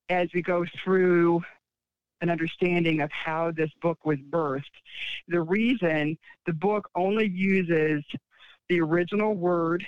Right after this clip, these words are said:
Hebrew or Greek, Hebrew Old Testament, Greek New Testament, is the,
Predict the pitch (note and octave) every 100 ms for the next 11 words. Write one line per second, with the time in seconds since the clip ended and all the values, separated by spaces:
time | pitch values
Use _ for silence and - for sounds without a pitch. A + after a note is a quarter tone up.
0 | - - F3+ D#3+ E3+ F#3 G3+ D#3+ E3 E3
1 | - F3+ F3 F#3+ F3 F3+ F3 D#3+ - E3+
2 | C#3 E3 F3 F#3 - D3+ - D3 D3 C#3+
3 | _ _ _ _ _ _ _ _ - -
4 | - _ F#3+ F#3+ F3+ - F#3